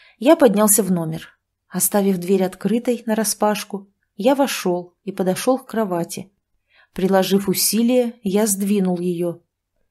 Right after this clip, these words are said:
Никаких ходов, лазеек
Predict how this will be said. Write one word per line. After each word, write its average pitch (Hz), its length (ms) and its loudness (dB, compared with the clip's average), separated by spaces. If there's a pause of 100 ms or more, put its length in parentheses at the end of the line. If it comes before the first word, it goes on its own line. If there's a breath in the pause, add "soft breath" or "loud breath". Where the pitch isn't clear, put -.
(140)
Никаких 185 480 -2
ходов, 185 760 -4
лазеек 175 760 -2